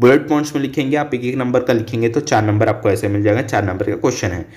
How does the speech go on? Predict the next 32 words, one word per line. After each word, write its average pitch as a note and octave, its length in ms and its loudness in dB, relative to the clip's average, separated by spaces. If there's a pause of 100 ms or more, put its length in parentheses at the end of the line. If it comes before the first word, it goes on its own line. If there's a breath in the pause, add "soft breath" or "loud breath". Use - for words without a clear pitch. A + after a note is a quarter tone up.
(300 loud breath)
सिल्वर C#3+ 260 6
बर्निंग D3+ 240 4
कहानी C3+ 240 -4
के C#3 100 -2
आधार B2 220 0
पर B2 120 -4
दोस्तों A#2 280 -2
इसका, B2 220 -6
अ, G#2+ 320 -2
अथवा G#2+ 260 0
पे A2+ 140 2
देख G#2+ 200 0
पा A2+ 60 4
रहे A2+ 120 2
हैं A2 60 2
यशोधर A2+ 260 0
बाबू G#2+ 300 2
के A2+ 80 0
व्यक्तित्व G#2 440 -4
के A2+ 120 -8
चार, G2+ 480 -2
अ, F#2+ 40 -4
यहाँ F#2+ 280 2
पर G2+ 120 -4
लिखना G2 260 -4
है। G#2 160 -2
मतलब A2 220 -2
यशोधर G#2+ 220 2
बाबू G#2 220 2
बहुत G#2 200 0
अच्छे G2+ 220 -2
थे, G2+ 180 -2